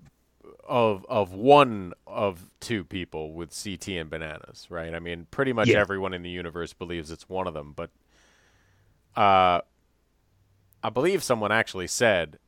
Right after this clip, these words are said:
Speaker 1: and this is my perspective, that, like, it, really, it's C T and it's not close.
Speaker 2: Yeah, I think, I think the, uh, s-,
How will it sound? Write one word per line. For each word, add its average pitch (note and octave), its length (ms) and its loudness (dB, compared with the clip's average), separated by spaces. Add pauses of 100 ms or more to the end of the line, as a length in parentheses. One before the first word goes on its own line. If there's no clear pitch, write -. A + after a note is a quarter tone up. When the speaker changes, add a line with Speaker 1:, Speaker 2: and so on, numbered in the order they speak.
Speaker 1:
and G2 200 -10
this A2 160 -6
is E2+ 120 -10
my G2+ 160 0
perspective, E2 640 -8
that, D#2+ 180 -8 (600)
like, F#2+ 220 -8 (320)
it, - 180 -16
really, A#2 320 -4
it's F2+ 160 -6
C C3 180 -6
T G#2 300 -4
and D#2+ 100 -6
it's - 160 -14
not F2+ 200 -8
close. - 440 -20 (1200)
Speaker 2:
Yeah, F#3 260 8 (100)
I A3 140 6
think, B3 280 -4
I F#3 80 6
think A#3 300 2
the, D3+ 800 8
uh, A#2+ 580 8 (160)
s-, - 300 -2